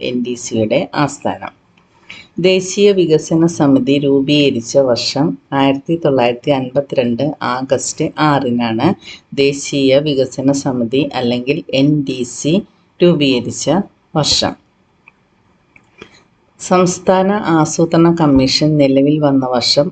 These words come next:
ആയിരത്തി തൊള്ളായിരത്തി അറുപത്തിയേഴിലാണ് സംസ്ഥാന പ്ലാനിംഗ് കമ്മീഷൻ നിലവിൽ വന്നത്. സംസ്ഥാന പ്ലാനിംഗ് കമ്മീഷന്റെ അധ്യക്ഷൻ ആരായിരുന്നു? മുഖ്യമന്ത്രിയായിരുന്നു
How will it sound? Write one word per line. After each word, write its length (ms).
ആയിരത്തി 480
തൊള്ളായിരത്തി 640
അറുപത്തിയേഴിലാണ് 1200
സംസ്ഥാന 760
പ്ലാനിംഗ് 540
കമ്മീഷൻ 480
നിലവിൽ 340
വന്നത്. 420
സംസ്ഥാന 840
പ്ലാനിംഗ് 400
കമ്മീഷന്റെ 640
അധ്യക്ഷൻ 800
ആരായിരുന്നു? 760
മുഖ്യമന്ത്രിയായിരുന്നു 1400